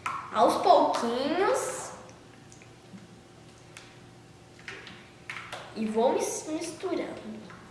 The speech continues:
O ativador bórax também pode ser substituído por água boricada e bicarbonato de sódio.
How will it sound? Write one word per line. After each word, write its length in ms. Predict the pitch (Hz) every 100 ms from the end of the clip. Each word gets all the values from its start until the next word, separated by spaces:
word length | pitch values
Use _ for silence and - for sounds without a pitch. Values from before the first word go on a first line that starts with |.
| - -
O 100 | 427
ativador 640 | 622 - 440 - 247 214 196
bórax 560 | 214 - - - -
também 360 | - 466 427 349
pode 280 | 370 330 330
ser 80 | 330
substituído 1300 | 349 392 466 - - - - 240 247 277 208 202 - - - -
por 320 | 247 170 -
água 400 | 339 403 453 453
boricada 800 | 415 415 415 320 302 311 370 -
e 60 | 330
bicarbonato 840 | - - 320 311 294 262 - 440
de 120 | - 539
sódio. 640 | - - - - - -